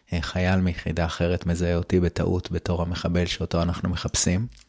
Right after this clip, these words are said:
בזמן שאני הייתי המפקד. אז אפשר להגיד הרבה דברים ש-,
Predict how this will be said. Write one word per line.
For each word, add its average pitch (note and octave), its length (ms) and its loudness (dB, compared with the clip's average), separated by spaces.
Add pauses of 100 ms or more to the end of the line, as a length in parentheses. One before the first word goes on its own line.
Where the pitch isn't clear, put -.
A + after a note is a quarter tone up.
(680)
בזמן F#2 340 4
שאני E2+ 260 2
הייתי E2 200 2
המפקד. D#2+ 480 0 (220)
אז F2 160 -4
אפשר F2+ 260 -2
להגיד F2 280 2
הרבה D#2+ 240 4
דברים E2+ 460 2
ש-, - 120 -2